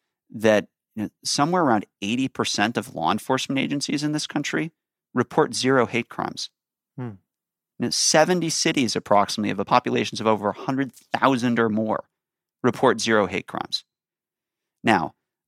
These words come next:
Speaker 1: either we are living in a vastly different environment and country than what is being reported to us and what many of us are seeing on the streets,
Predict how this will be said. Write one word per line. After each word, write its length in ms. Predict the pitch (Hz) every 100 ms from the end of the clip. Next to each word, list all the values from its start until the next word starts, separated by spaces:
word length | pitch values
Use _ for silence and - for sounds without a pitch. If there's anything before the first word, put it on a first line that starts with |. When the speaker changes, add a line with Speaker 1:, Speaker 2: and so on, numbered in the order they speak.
| -
Speaker 1:
either 360 | 123 147 131 107
we 140 | 110
are 100 | 107
living 300 | 107 110 107
in 80 | 92
a 120 | 92
vastly 760 | 90 98 120 120 - - 104
different 400 | 90 98 107 92
environment 600 | - 90 90 98 98 98 -
and 100 | -
country 480 | 101 101 156 165 - _ _ _
than 500 | 113 110 107 98 98
what 160 | 107 101
is 140 | 98
being 200 | - 98
reported 520 | 98 92 107 107 120 -
to 180 | 143
us 220 | 143 147 -
and 140 | 98
what 180 | 101 -
many 280 | 104 107 104
of 80 | 107
us 160 | -
are 80 | 92
seeing 360 | - 101 104 107
on 140 | 98
the 60 | 90
streets, 580 | - 110 135 - -